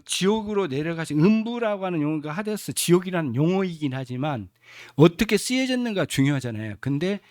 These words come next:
지독한 지옥의 고통과 같은 고통을 의미한다라고 표현한 것이 가장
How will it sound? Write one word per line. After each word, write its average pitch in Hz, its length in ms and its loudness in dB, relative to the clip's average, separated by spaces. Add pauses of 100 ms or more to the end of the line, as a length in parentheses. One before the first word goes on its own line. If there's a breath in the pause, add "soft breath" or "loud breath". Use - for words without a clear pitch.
(340 soft breath)
지독한 202 680 4
지옥의 190 800 0
고통과 165 500 -2
같은 139 360 -2
고통을 175 520 2
의미한다라고 123 720 0
표현한 165 460 0
것이 117 180 -8
가장 131 380 0